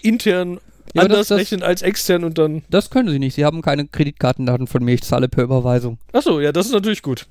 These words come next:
Speaker 2: Ne, also
Speaker 1: Dann, okay, das ist gut, ja.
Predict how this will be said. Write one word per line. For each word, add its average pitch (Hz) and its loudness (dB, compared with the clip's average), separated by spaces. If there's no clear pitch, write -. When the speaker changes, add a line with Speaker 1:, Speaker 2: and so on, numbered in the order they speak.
Speaker 2:
Ne, 185 2
also 151 -2
Speaker 1:
Dann, 269 -2
okay, 202 2
das 190 2
ist 262 2
gut, 247 2
ja. - 2